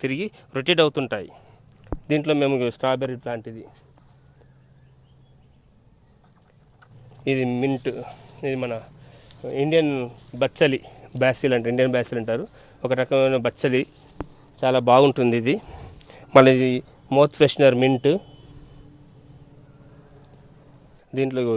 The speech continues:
తోటకూర, పాలకూర లాంటి రకాలను వేయచ్చు. ఇక పుదీనా, అంత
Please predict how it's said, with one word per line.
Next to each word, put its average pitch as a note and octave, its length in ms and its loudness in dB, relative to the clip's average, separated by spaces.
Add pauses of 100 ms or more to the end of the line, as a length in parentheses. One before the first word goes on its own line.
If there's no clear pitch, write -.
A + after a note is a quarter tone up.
(420)
తోటకూర, C3 480 0 (840)
పాలకూర B2 480 4 (600)
లాంటి A#2+ 260 -6
రకాలను B2 420 -6
వేయచ్చు. A2+ 340 -8 (300)
ఇక B2 200 -12
పుదీనా, B2 420 -8 (1700)
అంత B2 120 -10